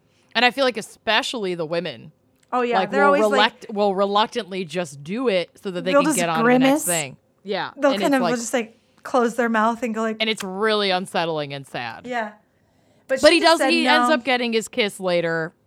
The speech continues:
Speaker 1: and gets his rose.
Speaker 2: Yes,
Speaker 1: And it worked out
Speaker 2: fine.
Speaker 1: for him.
Speaker 2: It worked
Speaker 1: However,
Speaker 2: out, but it just wasn't good timing. So
Speaker 1: No.
Speaker 2: then she, she takes, um, Brandon aside, who I don't know.
Speaker 1: Brandon!
Speaker 2: And I have to know your thoughts on this moment.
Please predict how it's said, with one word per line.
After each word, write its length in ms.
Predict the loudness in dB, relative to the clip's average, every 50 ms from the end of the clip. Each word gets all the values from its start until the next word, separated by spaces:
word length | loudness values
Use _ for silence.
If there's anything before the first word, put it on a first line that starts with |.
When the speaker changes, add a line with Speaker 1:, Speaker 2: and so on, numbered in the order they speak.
| _ -10
Speaker 1:
and 180 | -10 -8 -6
gets 180 | -6 -6 -6 -6
his 140 | -10 -10 -8
rose. 560 | -8 -6 -6 -6 -6 -8 -10 -12 -16 -20 -20 _ _ _ _ -18 -14
Speaker 2:
Yes, 380 | -8 -6 -4 -4 -4 -4 -6 -8
Speaker 1:
And 100 | -8 -6
it 80 | -4
worked 240 | 0 2 2 2 2
out 200 | 2 0 0 0
Speaker 2:
fine. 40 | -2
Speaker 1:
for 200 | -2 -2 0 0
him. 240 | 0 0 -2 -4 -6 -10
Speaker 2:
It 0 |
worked 560 | -12 -12 -8 -4 0 0 2 2 0 0 2 4
Speaker 1:
However, 40 |
Speaker 2:
out, 300 | 4 4 4 4 0 -2
but 240 | -2 -2 -2 -2 -2 -4
it 180 | -6 -6 -6 -6
just 120 | -8 -8
wasn't 280 | -8 -6 -6 -6 -6 -4
good 160 | -4 -4 -4
timing. 500 | -4 -6 -6 -4 -4 -4 -6 -6 -8 -12 -14 -16 _ _ _ _
So 100 | -8 -2 2
Speaker 1:
No. 60 | 4
Speaker 2:
then 220 | 4 4 2 -2 -8 -10 -12
she, 560 | -14 -14 -12 -10 -8 -6 -6 -4 -2 -2 -2 -4 -6 -8 -12 -12
she 180 | -10 -8 -8 -6
takes, 340 | -2 0 0 0 0 -2 -6 -10 -10 -12 _ _ -6 0
um, 360 | 2 2 2 2 -2 -4 -6 -8
Brandon 560 | -6 -2 0 0 0 0 -2 -4 -4 -4 -4 -4
aside, 480 | -6 -8 -10 -12 -14 -16 -18 -18 -10
who 140 | -4 0 2
I 120 | 4 6 6
don't 140 | 6 6 6
know. 60 | 4
Speaker 1:
Brandon! 600 | 4 4 4 4 4 4 4 2 0 -4 -8 -10 _ _ _ _ _ _ _ _ _ _ _ -2
Speaker 2:
And 360 | 0 2 2 2 0 0 0 -2 -2 -4 -18 _ _ _ _ _ _ _ _ _ _ _ _ _ _ _ -4
I 140 | -2 -2 0
have 260 | 2 0 -2 -2 -4
to 100 | -10 -8
know 120 | -6 -6
your 160 | -4 -4 -6 -8
thoughts 320 | -6 -6 -6 -6 -6 -8
on 80 | -12 -12
this 220 | -12 -12 -12 -12
moment. 400 | -12 -12 -10 -10 -12 -12 -12 -14